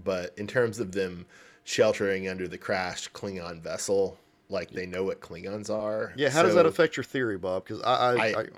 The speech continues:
Speaker 2: I'm so
Speaker 1: guess it
Speaker 2: confused on
Speaker 1: kills
Speaker 2: that.
Speaker 1: it. I,
Speaker 2: Oh, so
Speaker 1: I,
Speaker 2: your
Speaker 1: I,
Speaker 2: theory's
Speaker 1: I don't,
Speaker 2: wrong?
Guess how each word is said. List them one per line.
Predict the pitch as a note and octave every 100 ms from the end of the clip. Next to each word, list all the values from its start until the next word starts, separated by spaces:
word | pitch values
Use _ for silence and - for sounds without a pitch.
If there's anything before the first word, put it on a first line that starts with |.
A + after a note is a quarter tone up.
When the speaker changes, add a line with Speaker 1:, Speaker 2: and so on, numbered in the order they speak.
| G2+
Speaker 2:
I'm | A2+
so | B2
Speaker 1:
guess | -
it |
Speaker 2:
confused | - A#2+ -
on | A2
Speaker 1:
kills | C3+ G2
Speaker 2:
that. | F2+ -
Speaker 1:
it. | - -
I, | - F#2 E2 - _ _ -
Speaker 2:
Oh, | D3+ D#3+ G2+
so | -
Speaker 1:
I, | A#2+
Speaker 2:
your | B2+
Speaker 1:
I, | A#2+
Speaker 2:
theory's | D3 C#3
Speaker 1:
I |
don't, | E3+ F#3
Speaker 2:
wrong? | D3+